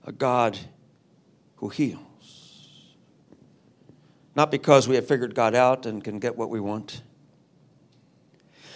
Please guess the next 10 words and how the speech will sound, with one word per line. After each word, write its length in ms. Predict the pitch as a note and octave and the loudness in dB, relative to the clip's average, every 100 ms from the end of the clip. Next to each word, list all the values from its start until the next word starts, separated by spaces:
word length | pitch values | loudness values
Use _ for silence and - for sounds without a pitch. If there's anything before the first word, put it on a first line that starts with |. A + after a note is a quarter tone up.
| - | 2
But 80 | D#3+ | 6
we 80 | F#3 | 10
also 260 | B3+ B3+ | 8 8
recognize 600 | F#3+ F#3 F#3 F3 D3+ C#3+ C#3 | 8 8 6 4 4 4 4
that 100 | D3 | -2
sometimes 460 | A3+ - D3+ C#3+ | -4 -2 -2 0
the 60 | D3 | 2
medical 300 | F3 F3 - | 2 2 -4
profession 640 | C3+ A#2+ - E3+ - B2+ | -6 -6 -6 -6 -6 -6
is 240 | B2+ A#2+ | -6 -6